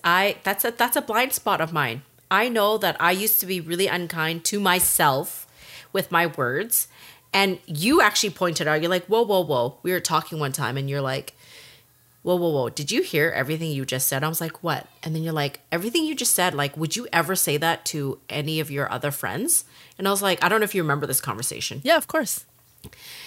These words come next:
Speaker 1: And I was like, "Yeah, no, I wouldn't."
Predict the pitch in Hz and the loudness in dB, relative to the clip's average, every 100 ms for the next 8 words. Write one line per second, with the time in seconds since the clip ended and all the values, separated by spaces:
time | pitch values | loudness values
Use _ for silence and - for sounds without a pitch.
0 | - - - 196 190 196 185 180 - _ | -20 -20 -6 -4 0 2 0 -2 -12 _
1 | _ _ _ _ _ _ _ _ _ _ | _ _ _ _ _ _ _ _ _ _
2 | - 180 226 175 208 208 151 156 254 175 | -4 0 2 0 0 0 0 0 2 0
3 | - - | -2 -8